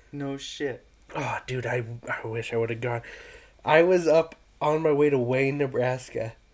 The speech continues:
Speaker 1: Oh, really?
Speaker 2: And I'm looking through Reddit, and they're like, "Oh, today's the day." I'm like, "Fuck." I almost turned the gu-, told the guy driving, "Turn around, we're going back." <laughs>
Speaker 1: It's the Josh off. I don't even know what I was doing. I was probably working.
Speaker 2: Oh, but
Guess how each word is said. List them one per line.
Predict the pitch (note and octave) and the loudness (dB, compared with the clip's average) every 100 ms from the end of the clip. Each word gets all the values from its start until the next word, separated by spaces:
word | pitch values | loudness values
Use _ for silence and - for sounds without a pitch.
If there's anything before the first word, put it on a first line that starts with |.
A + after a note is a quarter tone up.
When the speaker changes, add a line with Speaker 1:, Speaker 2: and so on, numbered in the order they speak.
| _ _ _ _ _ _ - | _ _ _ _ _ _ -10
Speaker 1:
Oh, | G#2+ | -6
really? | G#2 G#2 A2 G2+ - _ _ _ | -6 -4 -6 -8 -14 _ _ _
Speaker 2:
And | G#3+ F#3 | 6 8
I'm | F3+ F#3+ | 6 4
looking | E3+ F3 F3 F#3+ | 2 2 2 -6
through | - F#3 | -2 -2
Reddit, | C#3+ D3 D3 C#3+ | 2 4 4 2
and | D3 | 4
they're | C#3+ | 4
like, | C3 - - | 4 0 -6
"Oh, | C3+ | -6
today's | D#3 C3+ C#3+ E3 | -4 -2 0 2
the | E3 | 8
day." | G3+ | 8
I'm | G3 | 8
like, | F#3 - _ _ _ | 2 -6 _ _ _
"Fuck." | - - - - - - - - - | -14 -12 -12 -16 0 0 0 -14 2
I | F#3+ | 8
almost | F#3+ G3+ - | 8 6 4
turned | G3 F#3+ | 4 6
the | E3+ | 4
gu-, | D#3 - D3+ | 0 0 -2
told | - E3+ | 0 0
the | D3+ | 2
guy | D3 | 2
driving, | C#3+ C#3 B2 A#2+ - | 4 4 4 0 -2
"Turn | - F3+ E3 | 4 6 8
around, | D#3+ C#3 C#3 | 6 4 2
we're | D3+ | -2
going | D#3 E3 E3 | 2 2 2
back." | D3+ D3 C#3 - - | 4 6 4 -2 -6
<laughs> | - | -6
Speaker 1:
It's | - - - - | -6 -12 -16 -12
the | C#3+ | -6
Josh | C#3+ E3+ D#3+ | 0 0 0
off. | D#3 D3 B2 - - | -2 -4 -4 -12 -10
I | B2 | -8
don't | E3+ | -6
even | D3 | -6
know | C#3+ | -6
what | C#3+ C3+ | -4 -6
I | |
was | A2+ | -6
doing. | A#2+ C3+ | -6 -6
I | G#2+ | -6
was | G#2+ | -8
probably | - G#2 G2 | -8 -8 -8
working. | F#2 G2 - - - _ _ _ - B2 | -10 -14 -14 -20 -20 _ _ _ -20 -14
Speaker 2:
Oh, | A#2+ - | -12 -12
but | - | -18